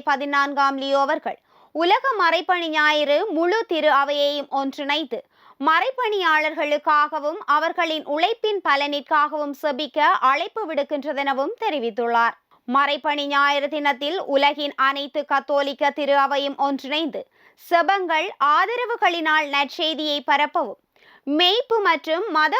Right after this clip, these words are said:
போதனை திட்டங்களை வழங்கவும், புதிய ஆலயங்களை கட்டவும், மறைப்பணி பகுதிகளில் உள்ளவர்களின் நல்வாழ்வு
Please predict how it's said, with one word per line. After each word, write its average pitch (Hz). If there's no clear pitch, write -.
போதனை 320
திட்டங்களை 294
வழங்கவும், 285
புதிய 403
ஆலயங்களை 302
கட்டவும், 285
மறைப்பணி 440
பகுதிகளில் 320
உள்ளவர்களின் 302
நல்வாழ்வு 302